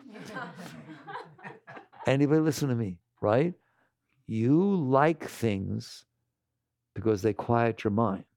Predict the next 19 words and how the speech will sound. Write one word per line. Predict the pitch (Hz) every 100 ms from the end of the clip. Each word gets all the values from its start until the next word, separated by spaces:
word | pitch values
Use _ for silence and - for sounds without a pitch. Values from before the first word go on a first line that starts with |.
| _ _ _ _ _ _ _ _ _ _ _ _
You | 113 110
don't | 98 98 143 165 -
like | 113 98 92
things | - - 85 95 101 - _ _ -
when | 101
they | 98
disturb | 95 - - 139 98
your | 95
mind. | 90 73 _ _ _ _ _ _ _ _
It's | 101 -
not | 107 123 147 -
the | 113
other | 104 101
way | 95 95
around. | 92 117 107 90 - _ _ _ _ _ _ _ _ _ _
It's | - 110 -
because | - 107 - - 131 156 185 170 -
the | 135
thing | - - 143 147 147